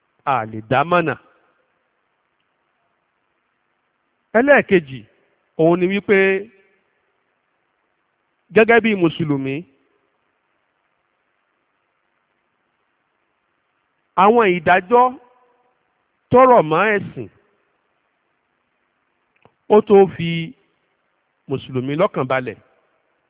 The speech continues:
lórí ọ̀rọ̀ ẹ̀sìn nínú ìṣẹ̀mí ayé rẹ̀. Nítorí wípé alákọ̀ọ́kọ́,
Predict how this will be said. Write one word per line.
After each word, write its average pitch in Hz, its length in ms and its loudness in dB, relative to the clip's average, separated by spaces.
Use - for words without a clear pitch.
lórí 156 360 -4
ọ̀rọ̀ 110 280 -8
ẹ̀sìn 101 320 -18
nínú 156 240 -6
ìṣẹ̀mí 120 380 -10
ayé 117 240 -10
rẹ̀. 95 160 -16
Nítorí 151 320 -2
wípé 170 300 0
alákọ̀ọ́kọ́, 214 560 2